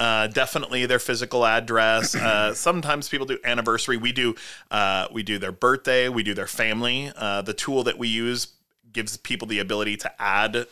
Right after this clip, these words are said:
adults, add children to their family, and so it builds their family out, their genders, their, uh, birthdays, those types of things.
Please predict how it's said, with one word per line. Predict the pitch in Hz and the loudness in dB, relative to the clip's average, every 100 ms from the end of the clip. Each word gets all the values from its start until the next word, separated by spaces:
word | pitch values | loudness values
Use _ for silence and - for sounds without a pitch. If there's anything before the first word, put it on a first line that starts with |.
| - | -8
adults, | 101 107 113 110 - | -4 0 2 2 -2
add | - 98 98 98 | -4 -4 -4 -4
children | - 131 131 123 | -2 0 0 -2
to | 123 104 | -4 -8
their | 90 | -8
family, | - 135 135 127 120 | -2 0 0 0 0
and | 107 | -2
so | - 95 | -4 -6
it | 90 | -4
builds | 101 95 | -4 -4
their | 95 | -4
family | - 143 139 135 | 0 0 0 2
out, | 127 131 - - - - | 2 0 -2 -18 -18 -14
their | 101 110 117 120 | -2 4 6 4
genders, | 117 110 113 117 113 113 107 | 2 0 0 2 2 2 -2
their, | 101 104 110 110 104 - - - | 0 2 4 2 -2 -12 -20 -6
uh, | 101 98 95 | -2 0 -2
birthdays, | 92 120 123 123 117 113 104 | 0 2 2 0 0 0 -2
those | 101 113 117 | 0 0 0
types | - 117 - | -2 -2 -2
of | 113 | -6
things. | - 117 113 117 | -4 -4 -4 -6